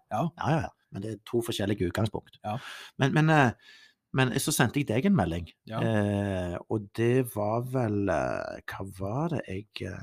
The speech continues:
Speaker 2: sendte til deg? Jo, jeg sendte et lite tips til deg. Eh, det var i den låten som varer faktisk i over tretti minutter.
Speaker 1: Ja.
Speaker 2: Og så sa jeg til deg, eh, så spol fram til, eh, jeg tror det var tjueto null fem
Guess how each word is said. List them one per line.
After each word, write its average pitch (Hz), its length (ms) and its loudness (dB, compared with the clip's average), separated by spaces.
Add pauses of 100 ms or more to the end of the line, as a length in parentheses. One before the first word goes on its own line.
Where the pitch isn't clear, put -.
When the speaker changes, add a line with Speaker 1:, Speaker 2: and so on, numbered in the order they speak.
(140)
Speaker 2:
sendte 104 480 -4
til 107 140 -4
deg? 98 320 -4 (640)
Jo, 135 220 10 (480)
jeg 123 100 2
sendte - 480 2 (160)
et 123 180 2
lite 110 220 2
tips - 300 -2
til 117 100 -6
deg. 92 240 -2
Eh, 98 240 2
det 104 140 2
var 123 260 6
i 110 160 2
den 110 240 4
låten 113 500 0
som 95 160 -2
varer 82 300 0
faktisk - 540 -6
i 87 260 -2 (640)
over 117 260 6
tretti 101 280 0
minutter. 71 380 -2 (180)
Speaker 1:
Ja. 113 240 -6 (180)
Speaker 2:
Og - 80 -6
så - 120 -2
sa 110 140 2
jeg 110 100 0
til 113 180 4
deg, 110 240 2
eh, 101 60 0
så - 160 0
spol 127 280 6
fram 120 380 2
til, - 160 2 (160)
eh, 87 220 -2 (480)
jeg - 80 -10
tror 123 160 2
det 123 80 0
var 107 220 2
tjueto 110 760 -2
null 104 160 4
fem 107 420 2